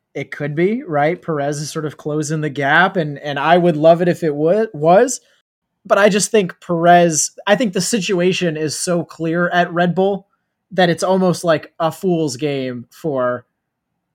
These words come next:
Perez to push it into, like, a direct competition, right? Max is locked in for the long term. Perez is still the guy that sort of stumbled into that job. And so I would say even for this year, like,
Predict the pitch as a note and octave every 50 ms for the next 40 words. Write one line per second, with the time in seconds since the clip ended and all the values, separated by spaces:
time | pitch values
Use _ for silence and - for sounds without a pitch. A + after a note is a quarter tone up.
0 | _ _ _ - G3+ G3 F#3+ F#3 F3 E3 D#3 D3+ - - E3+ F3 - - G3 F3
1 | - F#3 D#3+ - - F3+ F3 D#3+ D3+ - - D#3+ D3+ D3 C#3+ C#3 C3 B2+ - _
2 | _ _ _ - C#3+ C#3 - - - E3+ D#3 D#3+ D#3+ D3 D3+ D3 D3 - - -
3 | D3+ C#3+ C3 - C3+ - - C3 A#2+ - - A2+ A2 A2+ - F3+ E3+ E3 E3 E3
4 | E3 E3+ F#3+ G3 G3 F#3 - - F3+ D#3 C#3+ D3 D#3+ D#3+ D#3 D3+ - E3+ D#3+ D3+
5 | C#3+ B2 - D#3 D3 C#3 C#3 C3+ C3 B2 - _ _ _ _ _ - C#3+ F3+ F3
6 | E3+ E3+ E3 E3 D#3+ D#3 D3+ D3 - E3 D#3 D3 D3 C#3+ C#3 C3+ C3+ - _ _
7 | _ _ _ - - E3 E3+ F3 G3+ F#3 E3+ F#3+ F3+ - - G3 G3 F#3+ F3+ F3+
8 | C#3+ E3+ E3 E3 D#3+ D3+ D#3+ D3+ - E3+ D#3+ D3 B2 - - - F#3 F3 E3 E3+
9 | E3+ E3 D#3+ E3 D#3 C#3 - E3+ D3 D3 D3 C#3 C3+ C3 - E3+ D3 C#3+ C#3 C3+
10 | C3+ B2+ - D3 D3 C#3+ C3+ - - D#3 C#3+ C#3 C3+ C3 C3 B2 - _ _ _
11 | _ _ _ _ _ _ _ _ _ _ - F#3+ A3 G3+ F#3 F3 - G3 F3 E3
12 | E3 F3 E3+ F3+ D#3+ D3 - D3+ C#3 C#3+ E3 F3 - - G3 F#3+ G3+ G3+ F3 D3+
13 | C#3 C3+ - -